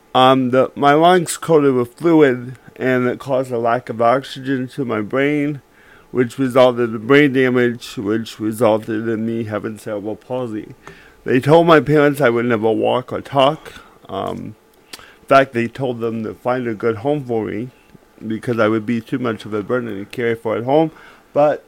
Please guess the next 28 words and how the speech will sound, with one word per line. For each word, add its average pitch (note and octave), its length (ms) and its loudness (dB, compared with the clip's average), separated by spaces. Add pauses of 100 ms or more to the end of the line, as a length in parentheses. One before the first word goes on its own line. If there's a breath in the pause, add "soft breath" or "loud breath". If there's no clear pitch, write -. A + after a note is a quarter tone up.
(120)
God C#3+ 320 2
had B2 200 -4
other A2+ 260 -4
plans. A#2+ 600 -12 (280 soft breath)
Um, G#2+ 540 -8 (880 soft breath)
I B2+ 140 2
learned D3+ 260 0
how D3 140 2
to B2+ 100 2
walk B2 340 4
and B2 100 -10
talk C3+ 280 -2 (100)
by A#2+ 260 2
the A#2 140 -2
age B2 220 -4
of B2+ 160 -2
three, D3+ 720 -4
and, G#2+ 540 -8 (400 soft breath)
um, A2 440 -10 (920 loud breath)
when A#2+ 340 -6
I, A2+ 520 -4 (340)
uh, F#2+ 440 -8 (2000 soft breath)
was C#3 220 -2
eight C#3+ 140 2
years C#3+ 300 2
old, C3+ 280 4
I A#2+ 100 6
ran, A#2+ 460 0